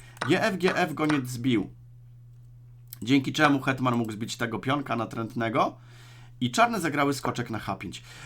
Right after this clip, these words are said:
E, wygląda to tak nieprzyjemnie, że król jest odkryty, biały, wiadomo,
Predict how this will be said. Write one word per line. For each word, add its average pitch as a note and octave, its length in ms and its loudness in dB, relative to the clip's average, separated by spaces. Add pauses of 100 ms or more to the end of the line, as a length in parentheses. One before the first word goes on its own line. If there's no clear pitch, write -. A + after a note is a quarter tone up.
E, A2+ 320 0
wygląda G#3 600 4
to F3 600 2
tak D#3 240 -6
nieprzyjemnie, D3+ 640 2
że A#2 100 0
król C3 220 -2
jest B2 140 -2
odkryty, B2+ 400 -2
biały, B2 440 4
wiadomo, B2 600 4